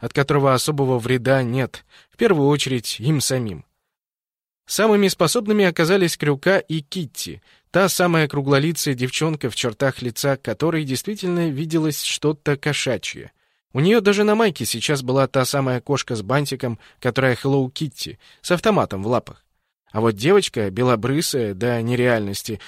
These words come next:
с волосами, заплетёнными в полсотни косичек, и тощий, как скелет, парень оказались самыми неталантливыми.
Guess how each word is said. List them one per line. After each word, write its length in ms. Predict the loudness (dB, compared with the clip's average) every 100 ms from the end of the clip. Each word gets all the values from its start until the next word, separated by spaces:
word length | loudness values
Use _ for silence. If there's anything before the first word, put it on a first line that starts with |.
| -8
с 120 | 0
волосами, 440 | 2 2 2 0
заплетёнными 840 | -2 -2 -4 -2 -2 -2 -2 -4 -6 -18
в 80 | -2
полсотни 600 | 0 0 -2 -2 -4 -4
косичек, 640 | -2 -2 -4 -6 -8 -10 -20 -6
и 120 | -6
тощий, 460 | -2 0 2 0 -2
как 160 | -2
скелет, 400 | -4 -2 0 0
парень 340 | 2 0 0 -4 -10 -8
оказались 500 | -2 2 2 2 0
самыми 480 | 0 2 2 0 -2
неталантливыми. 1080 | -2 -2 0 -2 -2 -6 -10 -10 -10 -12